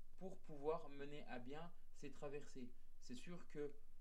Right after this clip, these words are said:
d'enlever par exemple la traversée en skating qui était prévue, en ski à roulettes, pardon, qui était prévue au mois d'octobre et de la ravancer va me permettre aussi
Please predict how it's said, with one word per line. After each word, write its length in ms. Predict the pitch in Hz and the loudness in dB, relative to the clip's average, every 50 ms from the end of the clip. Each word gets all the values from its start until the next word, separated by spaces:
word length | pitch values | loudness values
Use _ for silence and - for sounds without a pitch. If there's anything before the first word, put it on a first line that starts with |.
| - - - - - - - - - - - - | 0 0 0 0 0 -2 -2 -2 -2 0 2 4
d'enlever 380 | 147 151 156 151 147 160 160 | 4 4 4 4 2 2 2
par 180 | 156 143 131 131 | 4 4 4 4
exemple 200 | 127 143 131 135 | 4 2 2 0
la 80 | 127 | 0
traversée 520 | 123 - 131 127 131 127 123 - - 151 143 | 0 0 0 0 0 0 0 -2 -2 -2 -2
en 80 | 131 | -2
skating 480 | 123 - - 127 123 - 147 151 147 127 | -2 0 0 0 0 0 0 0 0 0
qui 60 | 120 | 0
était 140 | 110 113 110 | 0 0 0
prévue, 440 | - - 123 120 120 117 123 117 117 | 0 0 0 0 0 0 0 2 2
en 240 | 117 110 107 104 104 | 2 2 2 0 0
ski 240 | - - - 135 | 0 0 0 0
à 40 | 127 | 0
roulettes, 260 | 120 131 135 135 - - | 2 2 0 0 0 2
pardon, 240 | 123 117 123 123 120 | 2 2 2 2 0
qui 100 | - 120 | 0 0
était 160 | - 117 113 | 0 0 0
prévue 300 | - - 123 120 120 120 | 0 0 0 0 2 2
au 40 | 113 | 2
mois 120 | 113 110 | 2 2
d'octobre 360 | 113 117 117 - 143 135 123 | 0 0 0 0 0 0 0
et 60 | 107 | 0
de 60 | 101 101 | 0 0
la 100 | 104 101 | 0 2
ravancer 540 | 98 110 110 110 117 117 - - 165 170 | 2 2 2 2 2 0 0 0 0 0
va 120 | - 123 113 | 0 0 2
me 80 | 110 | 2
permettre 380 | - - 120 120 123 123 - 120 | 2 2 2 2 2 2 0 0
aussi 300 | 107 - - - 160 | 0 0 0 0 -2